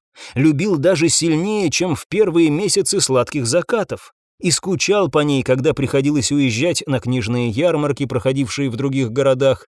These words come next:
Мне делалось не по себе, когда жены не было в пределах прямой слышимости.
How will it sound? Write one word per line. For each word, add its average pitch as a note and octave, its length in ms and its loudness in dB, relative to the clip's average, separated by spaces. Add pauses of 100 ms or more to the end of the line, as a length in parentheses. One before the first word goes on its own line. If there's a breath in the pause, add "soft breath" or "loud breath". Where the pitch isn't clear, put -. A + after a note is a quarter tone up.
(100)
Мне C#3 300 2
делалось D3+ 540 0
не D3+ 180 -2
по F3+ 100 -4
себе, C#3 460 0
когда C3 320 -2
жены C#3 340 -2
не D3+ 220 0
было D3+ 220 0
в - 80 -8
пределах C3+ 500 -2
прямой C#3+ 320 0
слышимости. A2+ 840 -6